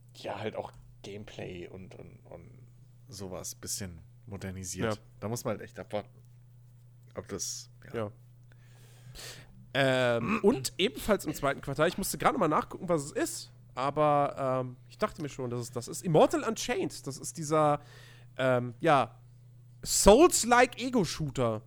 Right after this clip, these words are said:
Speaker 2: oder Third-Person-Shooter. Ähm,
Speaker 1: Ach, ja!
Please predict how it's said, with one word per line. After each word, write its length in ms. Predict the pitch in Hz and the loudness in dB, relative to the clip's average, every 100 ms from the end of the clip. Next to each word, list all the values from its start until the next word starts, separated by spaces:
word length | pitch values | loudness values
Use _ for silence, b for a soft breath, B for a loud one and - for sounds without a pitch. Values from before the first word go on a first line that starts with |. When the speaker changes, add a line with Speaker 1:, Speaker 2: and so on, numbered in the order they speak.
| - | -4
Speaker 2:
oder 120 | 151 | -2
Third-Person-Shooter. 1000 | - 175 - 180 175 - 135 120 120 107 - - - - b b b b b - - - - - - | 2 2 6 4 4 -2 -8 -4 -4 -4 -8 -20 -20 -20 b b b b b -20 -20 -20 -20 -10 -2
Ähm, 500 | 123 120 110 113 113 | 0 0 -2 -8 -2
Speaker 1:
Ach, 1000 | - 190 208 214 214 208 208 208 202 - | 2 4 4 6 6 6 6 6 4 0
ja! 1080 | 135 127 165 220 247 254 240 226 185 127 101 | -6 -4 -2 0 -2 -4 -2 -2 -2 -2 -4